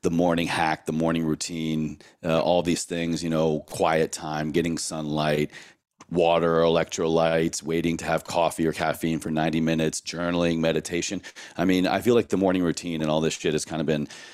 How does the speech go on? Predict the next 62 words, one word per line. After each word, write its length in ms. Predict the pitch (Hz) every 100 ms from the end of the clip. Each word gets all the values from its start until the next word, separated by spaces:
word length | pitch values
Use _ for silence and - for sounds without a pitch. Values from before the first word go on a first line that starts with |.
| - - - -
really 480 | 95 107 107 92
beaten 420 | 80 85 85 76 76
in, 220 | 78 76
and 100 | 80
I'm 140 | 95
not 280 | 107 107 -
here 180 | 87 95
to 80 | 80
knock 400 | 73 73 87 -
it, 300 | 139 - 80
but, 380 | 87 78 76 - _
you 100 | 92
know, 160 | 80 -
I 140 | 85
don't 120 | 92
wanna 160 | 92 85
be 200 | 76 80
another 280 | 78 73 69
guy 360 | 67 67 67
just 220 | 65 65
saying 240 | - 69 65
the 60 |
same 280 | 67 65 62
thing. 280 | - 76 69
But 100 | 69
here's 240 | 98 151
what 100 | 147
I 60 | 117
will 240 | 73 80
tell 200 | 82 85
you 140 | 76 71
has 180 | 71 71
worked 240 | 78 71
really, 260 | 71 76 76
really 220 | 76 71
well 220 | 67 65
for 140 | -
me. 240 | 60 55 - _ _ _ _ _
Whatever 520 | 85 95 92 110 117 98
I 180 | 82
create, 520 | - - 71 67 71 64
whatever 280 | 76 87
system 420 | 82 - 85 78 76
I 100 | 76
create, 360 | - 78 76
whatever 340 | 71 78 82 78
structure 540 | - 82 80 - 80
I, 180 | 73 73
I 160 | - 71
build 240 | 71 73
in 60 | 69
my 120 | 69
life, 320 | 67 69 71
whatever 260 | 85 80 78
protocols 680 | - 90 87 - 80 78
I 80 | 76
set 240 | - 76 -
for 80 |
myself 460 | 69 69 - 73 -
or 40 |
my 120 | 73 65
business, 540 | 67 - 98 135 -